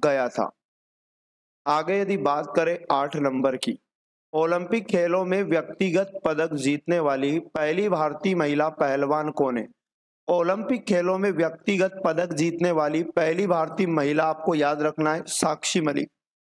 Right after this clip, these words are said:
Option number एक correct answer हो जाएगा। Question number nine है हमारे पास, भारत में सर्वप्रथम पेट्रोलियम यहां से निकाला गया था।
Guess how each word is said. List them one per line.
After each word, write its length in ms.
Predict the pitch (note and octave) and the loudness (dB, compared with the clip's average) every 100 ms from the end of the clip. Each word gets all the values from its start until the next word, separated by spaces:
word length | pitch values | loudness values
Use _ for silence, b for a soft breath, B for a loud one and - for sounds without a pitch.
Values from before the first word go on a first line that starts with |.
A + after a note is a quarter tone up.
| _ - | _ -2
Option 420 | F#3 F3 A#3+ A3 | -2 0 0 0
number 340 | G3 F#3+ G3 F#3+ | 0 2 0 0
एक 240 | F3 F3+ | -2 0
correct 360 | E3+ D#3+ E3 E3 | 0 0 0 -2
answer 300 | D#3 D3 E3 | -2 0 0
हो 160 | C#3 B2+ | 2 0
जाएगा। 340 | B2+ B2 G2+ - _ _ _ _ _ _ _ _ _ _ _ _ _ | 0 0 -2 -4 _ _ _ _ _ _ _ _ _ _ _ _ _
Question 380 | F3+ G3 A#3 G#3 | 0 2 0 0
number 220 | G3+ G3+ | 0 0
nine 400 | F#3 E3+ E3+ F#3 | 2 2 2 0
है 60 | F#3 | 2
हमारे 240 | E3 E3+ | 2 2
पास, 200 | F3 F3 | 0 0
भारत 420 | D3 C3+ C#3 D#3 F3 | 0 0 0 0 0
में 120 | E3+ | -2
सर्वप्रथम 760 | - C#3+ D3+ - D#3+ D#3+ C3 G#2+ - _ _ _ | 0 0 0 0 0 0 -2 -6 -12 _ _ _
पेट्रोलियम 680 | E3 E3+ E3+ F#3 G3+ G#3+ G#3+ | -2 -2 0 0 2 0 0
यहां 360 | F#3 D#3 E3 F3 | 0 0 0 0
से 180 | E3+ F#3+ | 0 0
निकाला 440 | D#3+ C#3 D3 D3+ | 0 2 2 2
गया 260 | C#3 C3 A#2+ | 2 0 0
था। 180 | - | -4